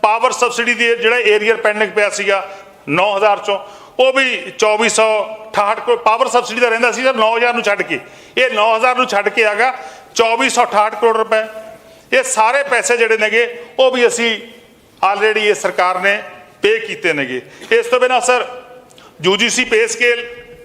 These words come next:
ਜਿਹੜਾ ਕਿ ਜੁਡੀਸ਼ੀਅਲ ਕਮਿਸ਼ਨ ਦਾ, ਸਾਡੀ ਜੁਡੀਸ਼ਰੀ, ਸਾਡੇ ਜੱਜ ਸਾਹਿਬਾਨ ਲਗਾਤਾਰ ਪੰਜਾਬ 'ਚ ਆਪਣੀਆਂ ਸੇਵਾਵਾਂ ਨਿਭਾ ਰਹੇ ਨੇਗੇ, ਲਗਾਤਾਰ ਲੋਕਾਂ ਨੂੰ ਜਸਟਿਸ ਨਿਆਂ ਦੇ ਰਹੇ ਨੇਗੇ। ਉਹਨਾਂ ਦੇ, ਉਹਨਾਂ ਦਾ ਪੇ ਕਮਿਸ਼ਨ ਸੀ ਜਿਹੜਾ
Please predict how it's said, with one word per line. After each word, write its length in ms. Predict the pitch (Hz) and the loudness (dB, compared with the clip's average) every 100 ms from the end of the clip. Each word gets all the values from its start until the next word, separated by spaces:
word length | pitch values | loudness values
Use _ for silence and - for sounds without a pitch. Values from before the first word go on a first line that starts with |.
| - - - | -20 -20 -4
ਜਿਹੜਾ 240 | 202 233 | -2 0
ਕਿ 360 | 240 233 226 220 | 0 0 0 -4
ਜੁਡੀਸ਼ੀਅਲ 480 | 180 220 202 262 | -4 -2 -2 -2
ਕਮਿਸ਼ਨ 360 | 240 226 - 226 | -2 -2 -2 0
ਦਾ, 400 | 214 156 - - - - - | 0 0 -8 -16 -20 -20 -20
ਸਾਡੀ 280 | - 196 202 | -2 -2 0
ਜੁਡੀਸ਼ਰੀ, 460 | 196 190 208 220 226 | 0 0 0 0 0
ਸਾਡੇ 240 | 208 214 | 0 -2
ਜੱਜ 200 | 180 185 | 0 -2
ਸਾਹਿਬਾਨ 720 | 185 214 208 208 160 - - - - - - - | 2 2 4 0 -4 -12 -16 -20 -20 -20 -20 -2
ਲਗਾਤਾਰ 720 | 160 190 214 214 220 214 - - - - - - - | 0 2 0 2 0 0 -6 -14 -18 -20 -20 -20 -4
ਪੰਜਾਬ 460 | 196 185 185 202 214 | -4 0 0 0 0
'ਚ 40 | |
ਆਪਣੀਆਂ 280 | 214 214 220 | -2 0 -4
ਸੇਵਾਵਾਂ 420 | 208 196 190 214 | 0 2 4 2
ਨਿਭਾ 220 | 220 196 196 | 2 2 2
ਰਹੇ 180 | 196 | 0
ਨੇਗੇ, 220 | 214 214 208 | 0 0 0
ਲਗਾਤਾਰ 560 | 196 214 208 208 202 - - - - - | 2 0 2 0 0 -8 -16 -20 -20 -6
ਲੋਕਾਂ 320 | 165 196 214 208 | -2 0 0 0
ਨੂੰ 140 | 180 | 0
ਜਸਟਿਸ 440 | 185 185 233 - | 0 2 -2 -2
ਨਿਆਂ 260 | 185 190 208 | 0 0 2
ਦੇ 160 | 202 208 | 2 2
ਰਹੇ 160 | 196 | 0
ਨੇਗੇ। 300 | 208 202 208 202 - - - | 0 0 -2 -4 -20 -12 0
ਉਹਨਾਂ 320 | 254 269 277 | 2 2 2
ਦੇ, 220 | 262 202 - - - - - - | 2 0 -8 -16 -18 -20 -20 -2
ਉਹਨਾਂ 200 | 233 247 | 0 2
ਦਾ 80 | 254 | 0
ਪੇ 220 | 240 233 | 2 0
ਕਮਿਸ਼ਨ 340 | 240 226 - | -2 -4 -2
ਸੀ 140 | 220 220 | -2 -2
ਜਿਹੜਾ 520 | 214 220 214 220 | 0 0 -4 -14